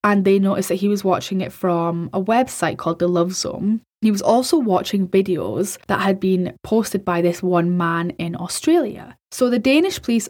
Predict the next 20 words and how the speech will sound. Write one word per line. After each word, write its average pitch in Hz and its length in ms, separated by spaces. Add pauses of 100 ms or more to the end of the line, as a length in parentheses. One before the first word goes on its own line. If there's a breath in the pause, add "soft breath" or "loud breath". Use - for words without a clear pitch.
also, 202 640
so 208 160
Canadian 311 380
police 240 320
and 208 400
were 202 100
working 196 340
with 185 120
Australian 175 480
police, 170 240
obviously, 175 400
because 175 320
they 170 100
had 175 160
a 170 60
lot 165 180
going 170 180
on 170 140
in 165 60
Australia. 170 640